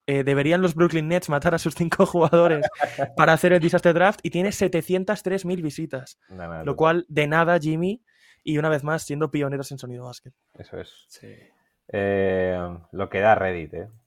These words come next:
Speaker 2: Lo que,
Speaker 1: Sí.
Speaker 2: que no sé ni lo que es. Eh, <laughs> bueno, eh, voy con mi porra.
Speaker 1: Venga.
Speaker 2: Eh, yo creo que en este año vamos a ver desaparecer la dinastía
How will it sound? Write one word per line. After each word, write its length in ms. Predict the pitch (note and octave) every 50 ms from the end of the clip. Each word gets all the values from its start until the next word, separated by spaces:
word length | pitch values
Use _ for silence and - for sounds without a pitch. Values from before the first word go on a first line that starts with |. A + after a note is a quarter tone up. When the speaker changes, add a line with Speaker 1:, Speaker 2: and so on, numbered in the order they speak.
| _ _ _ _ _
Speaker 2:
Lo 120 | F2+ F2 E2+
que, 60 | E2 D#2+
Speaker 1:
Sí. 60 | D#2+ D#2+ D#2+ D#2+ D#2+ - _ _ _ _ _ _ _ _ _ _
Speaker 2:
que 100 | - F#2
no 80 | F#2+ F#2+
sé 120 | F#2 G#2+
ni 100 | G2+ F#2+
lo 140 | F2 D#2+ D#2+
que 80 | D#2 C#2+
es. 100 | - - _ _ _ _ _ _ _ _ _ _ _ _ _ _ -
Eh, 500 | A2+ G#2 G#2 G#2 G2+ G2+ G2 F#2 F#2+ F#2+ - - - -
<laughs> 1600 | A3+ - - - - D#3+ D#3 - - - - - D#3+ - D#3+ - - - - - - - - - - - - - - - - -
bueno, 280 | B2+ A#2+ G#2 F#2+ F#2+ - - -
eh, 320 | - G#2+ G#2+ G#2+ G#2+ A2
voy 180 | G#2+ A#2 C3 C3+
con 180 | - D#3 D#3 D#3
mi 420 | D3 C#3 C3 B2 A#2+ A#2 A2 G#2+
porra. 440 | - - A#2+ B2+ A#2+ F#2 E2 - - _ _
Speaker 1:
Venga. 160 | D3+ D3+ C#3 -
Speaker 2:
Eh, 560 | G2+ G2+ G2+ G2+ G#2 G2+ G#2 G2+ G2+ G2+ G2+ G2+ G2 G2 F#2+ _ _ _ _ _ _ _ _ _ _ _ _ _ _ _
yo 140 | C3 C#3+ D3+
creo 340 | - D#3+ D#3+ E3 E3+ F3 E3+
que 460 | - B2 A2+ A2+ G#2+ G#2+ F#2+ - - _ _ _
en 240 | - G2 G#2 A2 B2+
este 240 | C3 - - C3+ B2+
año 420 | B2+ C3+ C#3+ D#3 F3 G#3+ A#3 - _ _ _ _ _ _ _ _ _ _
vamos 360 | - G2+ A2+ A#2+ B2 B2 A#2+
a 80 | B2+ B2
ver 220 | A#2+ B2+ C3 B2
desaparecer 1000 | A#2+ A#2+ A2+ A2+ - B2 A2 G#2 - A2 G#2 G2+ G2+ - - C3+ C#3 - - _ _ _ _ _ _ _ _ _ _ _ _ _ _ _ _ _ _ _ _ _ _ _ _ _ _ _ _
la 240 | A#2 A#2+ A#2 A#2 A2
dinastía 800 | A#2 A2+ A2 G#2 G#2 - - C3 C3+ D3 - - - - _